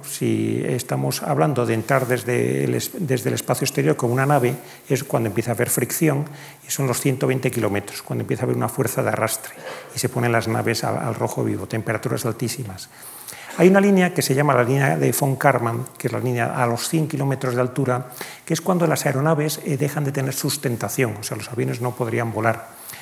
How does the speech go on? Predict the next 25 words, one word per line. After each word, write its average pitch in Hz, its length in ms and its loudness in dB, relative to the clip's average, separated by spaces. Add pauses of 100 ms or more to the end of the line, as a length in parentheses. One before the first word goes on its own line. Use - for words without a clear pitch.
(300)
Y 180 160 4
debajo 180 400 4
tenemos 165 300 2
la 131 80 4
línea 139 200 2
de 127 60 2
ochenta 143 340 0
kilómetros, 151 560 0
que 147 100 0
es 135 80 -2
cuando 139 300 0
los 120 220 0
astronaut-, 139 580 -2
eh, - 300 -4
cuando 123 360 0
un, 139 720 -2 (300)
una 147 260 2
persona 151 440 0
que 123 100 -4
supera 135 320 -2
esa 143 180 0
línea, 175 320 2
según 113 320 -4
la 123 80 -2
Federación, 127 600 -2